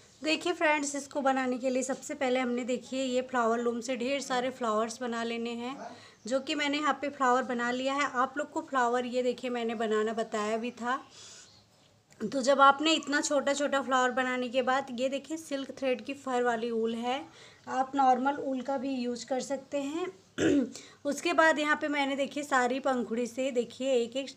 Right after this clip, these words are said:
डबल, सिंगल, सिंगल क्रोशिया, दो दो चैन लेते हुए इसको बनाया है। ये देखिए, <clears throat> ऐसे हमने ये सारा कंप्लीट कर लिया। आपके पास नॉर्मल ऊल है, फिर भी आप ऐसे बना सकते हैं,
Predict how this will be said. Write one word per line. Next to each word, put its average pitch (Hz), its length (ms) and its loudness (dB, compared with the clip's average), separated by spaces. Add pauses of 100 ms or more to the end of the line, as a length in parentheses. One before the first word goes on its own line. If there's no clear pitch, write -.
डबल, 233 300 2
सिंगल, 247 580 0 (680)
सिंगल 269 300 2
क्रोशिया, 285 460 2
दो 262 160 2
दो 269 140 2
चैन 262 280 0
लेते 247 260 2
हुए 262 220 0
इसको 285 340 -2
बनाया 226 460 0
है। 294 340 -2 (460)
ये 240 100 -4
देखिए, 269 440 0 (180)
<clears throat> - 580 10
ऐसे 262 320 4
हमने 285 220 4
ये 302 160 0
सारा 262 300 4
कंप्लीट 247 440 0
कर 262 140 0
लिया। 269 260 4
आपके 247 220 0
पास 247 300 2
नॉर्मल 233 420 0
ऊल 247 180 0
है, 262 120 -2
फिर 220 240 -4
भी 233 120 0
आप 233 200 0
ऐसे 220 280 -4
बना 214 300 -2
सकते 233 380 -8
हैं, 302 300 -6